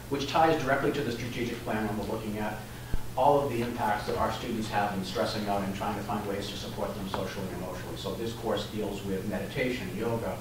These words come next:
um, and different types of stress releases that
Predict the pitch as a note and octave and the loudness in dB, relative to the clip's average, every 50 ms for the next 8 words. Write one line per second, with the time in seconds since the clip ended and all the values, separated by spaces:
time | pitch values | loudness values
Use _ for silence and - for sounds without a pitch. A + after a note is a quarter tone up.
0 | - - - - - - - - G2 F#2+ - F3+ F3+ F3+ F#3 F#3+ - G#3+ - G3+ | -8 -10 -10 -10 -8 -8 -6 -4 -2 0 0 0 -2 -2 -4 -6 -4 -4 -4 -4
1 | G3+ F#3+ F#3+ F#2+ - - - - C#3 C#3 - C3+ B2+ A2+ - - - - - - | -2 -2 -2 -2 -2 -4 -6 -4 -4 -2 -2 -2 -2 -2 0 0 0 0 -2 -4
2 | G2 - - - - - - A2 - F#2+ F#2 F#2 F#2+ - F#2+ - - - G2+ G2 | -4 -4 -2 0 0 0 0 -2 -4 -4 -2 -4 -4 -4 -4 -6 -6 -4 -4 -4
3 | G2 G2 | -4 -4